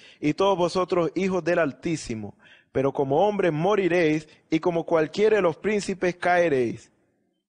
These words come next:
Levántate, oh Dios, juzga la tierra,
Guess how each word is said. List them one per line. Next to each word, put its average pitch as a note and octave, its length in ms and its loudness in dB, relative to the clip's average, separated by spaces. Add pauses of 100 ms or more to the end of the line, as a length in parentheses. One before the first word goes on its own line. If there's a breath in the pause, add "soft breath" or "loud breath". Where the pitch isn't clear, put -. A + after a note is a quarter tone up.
(260)
Levántate, E3 1040 0
oh E3 180 2
Dios, D3+ 540 0
juzga E3+ 460 0
la D#3+ 180 0
tierra, C3 540 0